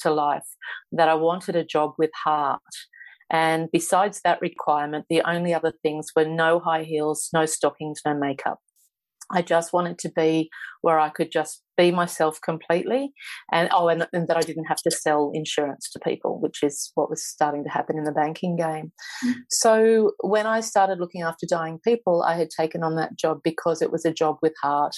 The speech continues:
Speaker 1: It had no high heels, no corporate uniforms, all of that. And, uh, and I was a seeker. I was really doing a lot of healing and trying to find my way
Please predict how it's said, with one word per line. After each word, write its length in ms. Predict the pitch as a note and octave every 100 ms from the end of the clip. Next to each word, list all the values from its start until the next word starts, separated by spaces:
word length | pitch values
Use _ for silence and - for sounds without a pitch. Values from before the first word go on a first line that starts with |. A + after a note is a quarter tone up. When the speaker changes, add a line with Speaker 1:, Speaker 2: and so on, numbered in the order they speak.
| -
Speaker 1:
It 100 | D3+ C#3+
had 160 | D3 -
no 240 | F3 D#3+
high 240 | E3 D#3+ F3+
heels, 460 | F#3 F3 F3 E3+
no 200 | E3 D#3+
corporate 440 | D#3 F3+ E3 E3+ -
uniforms, 800 | E3 D#3+ - D#3 D#3 D#3 D#3+ -
all 180 | D#3+ D#3+
of 80 | D#3+
that. 180 | E3 - - _ - - - - -
And, 340 | F3+ F#3 F#3+ G3
uh, 240 | F#3+ F#3+
and 140 | G#3 G#3+
I 60 |
was 160 | A3+ A3
a 60 | A3+
seeker. 440 | C4 C#4 - E3+
I 60 | E3
was 180 | E3+
really 420 | F#3+ G#3 G#3+ G#3+ G3
doing 320 | F#3+ F#3 F3+
a 80 | F3
lot 160 | F3
of 80 | E3+ -
healing 480 | E3+ F3 E3+ F3 F3
and 160 | E3+
trying 360 | - E3+ E3+ F3
to 60 | F3
find 340 | - E3 E3
my 140 | E3
way 240 | D#3+ D#3+